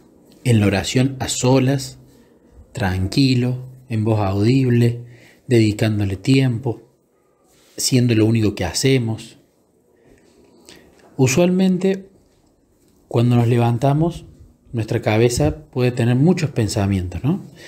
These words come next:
"Uy, tengo que trabajar, uy, tengo que hacer las compras". Empezamos a querer hacer las cosas del día.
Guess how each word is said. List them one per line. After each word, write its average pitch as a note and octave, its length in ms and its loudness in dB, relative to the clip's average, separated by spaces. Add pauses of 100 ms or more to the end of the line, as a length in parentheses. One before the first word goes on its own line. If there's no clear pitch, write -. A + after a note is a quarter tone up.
(360)
"Uy, D3 220 4
tengo A#2+ 240 0
que G#2+ 80 -4
trabajar, A#2 720 -2
uy, A#2 140 0
tengo A2 240 -4
que G2 80 -4
hacer G#2 180 -4
las F#2 140 -2
compras". A#2 640 -2 (580)
Empezamos A#2+ 600 0
a G2+ 340 -6 (340)
querer A2 380 0 (100)
hacer G#2 300 -4
las F#2+ 100 -2
cosas A2 320 -4
del G2 140 -4
día. F#2+ 260 -4